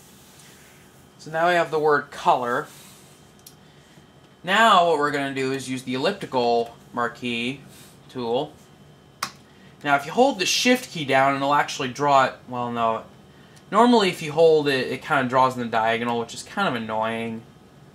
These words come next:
And if you were to move this, I can actually remove it from the... Um... Oh, wait.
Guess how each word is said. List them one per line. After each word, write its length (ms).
And 80
if 100
you 80
were 60
to 80
move 400
this, 380
I 100
can 160
actually 360
remove 500
it 240
from 340
the... 220
Um... 340
Oh, 520
wait. 640